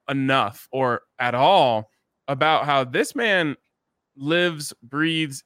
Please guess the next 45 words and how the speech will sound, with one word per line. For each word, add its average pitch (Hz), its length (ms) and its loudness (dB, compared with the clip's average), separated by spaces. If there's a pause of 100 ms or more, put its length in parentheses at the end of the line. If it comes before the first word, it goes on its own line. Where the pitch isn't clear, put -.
(120)
eats, 165 460 -8
sleeps 156 680 -4 (120)
football. - 560 -6 (100)
That, 143 640 -2
you 143 120 -4
know, 135 140 0
this 127 360 0
is 170 220 -2
his 139 180 -6
life. 151 320 2 (300)
He 156 120 -6
talks 165 300 0
about 151 260 2
it. - 120 0
He's 139 160 -6
talked 160 300 0
about 175 260 2
it. 170 120 2 (240)
And 160 120 -2
even 277 220 0
if 185 120 0
you 165 100 -2
just, 143 260 -2 (240)
you 139 160 -4
know, 123 120 -2
follow 156 440 2
him 156 80 0
on 135 160 0
social 143 320 -2
media, 147 240 0
you 120 120 -4
see 160 400 -2
any 143 180 0
of 131 120 -2
the 117 60 -10
stuff 143 260 -2
that 113 100 -2
he's 131 180 -4
posting, 131 460 -4 (440)
that's 165 220 -2
what 185 80 -2
he's 190 140 -2
about. 147 360 0 (320)
He 151 280 0
is, 139 560 -2